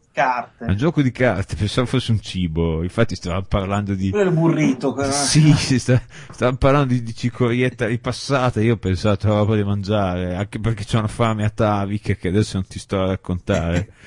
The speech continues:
Speaker 1: <laughs>
Speaker 2: Eh,
Speaker 1: No, è
Speaker 2: È un gioco di
Speaker 1: praticamente
Speaker 2: carte. È tipo
Speaker 1: sì,
Speaker 2: il
Speaker 1: che, che praticamente
Speaker 2: pinnacolo.
Speaker 1: in farmacia,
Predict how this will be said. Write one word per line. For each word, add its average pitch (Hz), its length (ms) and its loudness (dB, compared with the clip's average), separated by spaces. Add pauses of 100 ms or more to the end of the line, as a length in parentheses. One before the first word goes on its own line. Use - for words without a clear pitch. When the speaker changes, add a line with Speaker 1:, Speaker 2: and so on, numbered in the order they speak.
(300)
Speaker 1:
<laughs> - 220 -18
Speaker 2:
Eh, 90 920 2 (2000)
Speaker 1:
No, 208 360 6
è 180 840 -2
Speaker 2:
È 196 100 -4
un 113 120 2
gioco 160 280 4
di 135 100 0
Speaker 1:
praticamente - 0 -
Speaker 2:
carte. 92 720 -2 (180)
È - 140 -4
tipo 123 240 4
Speaker 1:
sì, 190 80 8
Speaker 2:
il 190 60 4
Speaker 1:
che, 185 60 -6
che 131 160 4
praticamente 127 640 2
Speaker 2:
pinnacolo. 85 200 -2
Speaker 1:
in - 60 -6
farmacia, 165 840 -2